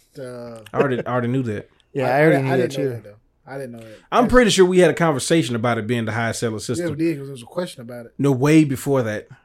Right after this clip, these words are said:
Speaker 1: Oh,
Speaker 2: Early
Speaker 1: probably.
Speaker 2: episode.
Speaker 3: That's 'cause he was wearing them fucking Nintendo glasses and
Speaker 2: Yep.
Speaker 3: couldn't see past the Wii.
Speaker 1: I, I don't under-,
Speaker 2: It's the Wii. It's gotta be
Speaker 1: I
Speaker 2: the
Speaker 1: thought
Speaker 2: Wii.
Speaker 1: it was the Wii. Okay, that's my fault.
Speaker 2: I think the Wii was the fastest to a hundred con-, hundred million consoles.
Speaker 3: Yeah.
Speaker 1: That, yeah.
Speaker 2: 'Cause they're, like,
Speaker 1: I think
Speaker 2: last
Speaker 1: that
Speaker 2: three years,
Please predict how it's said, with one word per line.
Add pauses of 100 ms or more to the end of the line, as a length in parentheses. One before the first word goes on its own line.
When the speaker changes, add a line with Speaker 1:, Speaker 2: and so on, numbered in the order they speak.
(160)
Speaker 1:
Oh,
Speaker 2:
Early
Speaker 1:
probably.
Speaker 2:
episode.
Speaker 3:
That's
'cause
he
was
wearing
them
fucking
Nintendo
glasses
and
Speaker 2:
Yep.
Speaker 3:
couldn't
see
past
the
Wii.
Speaker 1:
I,
I
don't
under-,
Speaker 2:
It's
the
Wii.
It's
gotta
be
Speaker 1:
I
Speaker 2:
the
Speaker 1:
thought
Speaker 2:
Wii.
Speaker 1:
it
was
the
Wii. (1400)
Okay, (200)
that's
my
fault.
Speaker 2:
I
think
the
Wii
was
the
fastest
to
a
hundred
con-,
hundred
million
consoles.
Speaker 3:
Yeah. (380)
Speaker 1:
That, (140)
yeah.
Speaker 2:
'Cause
they're,
like,
Speaker 1:
I
think
Speaker 2:
last
Speaker 1:
that
Speaker 2:
three
years,